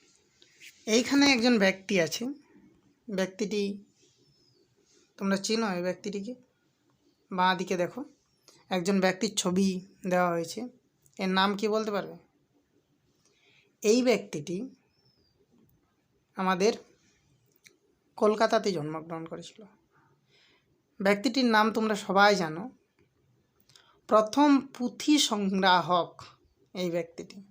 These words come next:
অর্থাৎ সংস্কৃত পুঁথি, বাংলা পুঁথি, এক কথায়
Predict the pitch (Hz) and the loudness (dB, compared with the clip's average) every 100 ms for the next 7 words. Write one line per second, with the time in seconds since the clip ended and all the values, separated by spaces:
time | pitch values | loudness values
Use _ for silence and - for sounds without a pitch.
0 | _ _ _ _ _ 208 202 202 214 214 | _ _ _ _ _ -4 -2 -2 -2 -2
1 | 214 - 269 262 247 202 214 202 208 202 | -4 -6 -4 -2 -2 -2 -6 -4 -2 0
2 | 202 - - _ _ _ _ _ _ _ | -2 -6 -20 _ _ _ _ _ _ _
3 | _ - 196 214 220 226 226 226 220 202 | _ 0 2 4 4 4 4 4 -2 -8
4 | 208 202 196 208 202 - - _ - 202 | -4 -2 -2 -4 -10 -18 -20 _ -2 -2
5 | 202 214 202 196 196 | 0 0 2 0 -2